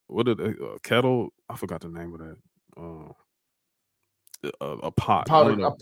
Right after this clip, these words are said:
Speaker 2: a, a powder keg or something
Speaker 1: a
Speaker 2: like
Speaker 1: powder
Speaker 2: that.
Speaker 1: keg. Yeah, that's what I mean.
Speaker 2: Yeah.
Speaker 1: This is a powder keg just ready to, like, explode. Like, this is crazy right
Speaker 2: I
Speaker 1: now.
Speaker 2: think, I think, I think Jimmy gonna s-, I think Jay gonna snap when, uh, Ri-, 'cause Rikishi show-, he, Rikishi's showing up soon, dog.
Speaker 1: He
Speaker 2: He
Speaker 1: got
Speaker 2: show-,
Speaker 1: to.
Speaker 2: he,
Speaker 1: Like,
Speaker 2: he's
Speaker 1: I think,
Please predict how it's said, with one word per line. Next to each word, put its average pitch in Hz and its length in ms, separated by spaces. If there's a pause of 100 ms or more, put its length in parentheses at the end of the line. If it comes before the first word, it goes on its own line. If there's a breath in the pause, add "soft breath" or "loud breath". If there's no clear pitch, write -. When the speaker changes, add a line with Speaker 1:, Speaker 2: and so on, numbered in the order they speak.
Speaker 2:
a, 135 60
a 135 40
powder 147 280
keg 143 280
or 139 40
something 139 260
Speaker 1:
a 131 40
Speaker 2:
like 135 100
Speaker 1:
powder 147 240
Speaker 2:
that. 113 80
Speaker 1:
keg. 104 260
Yeah, 113 140
that's 113 180
what - 100
I 131 40
mean. 117 160
Speaker 2:
Yeah. 113 60
Speaker 1:
This 123 180
is 95 60
a 82 100
powder 117 380
keg 90 380
just 85 280
ready 90 340
to, 85 120
like, 78 420
explode. 85 680
Like, 82 180
this 110 120
is 71 140
crazy 87 480
right 78 220
Speaker 2:
I 131 120
Speaker 1:
now. - 80
Speaker 2:
think, 165 200
I 151 120
think, 156 300
I 151 100
think 156 280
Jimmy 143 260
gonna 127 140
s-, - 220
I 139 40
think 139 240
Jay 143 200
gonna 127 160
snap 131 420
when, 120 180
uh, 120 140
Ri-, 113 160 (120)
'cause 135 180
Rikishi 220 480
show-, 170 140
he, 247 160 (140)
Rikishi's 185 540
showing 147 260
up 131 120
soon, 101 320
dog. 101 240 (400)
Speaker 1:
He 120 100
Speaker 2:
He 214 80
Speaker 1:
got 262 160
Speaker 2:
show-, 170 140
Speaker 1:
to. 92 120
Speaker 2:
he, 208 160
Speaker 1:
Like, - 120
Speaker 2:
he's - 20
Speaker 1:
I - 120
think, - 40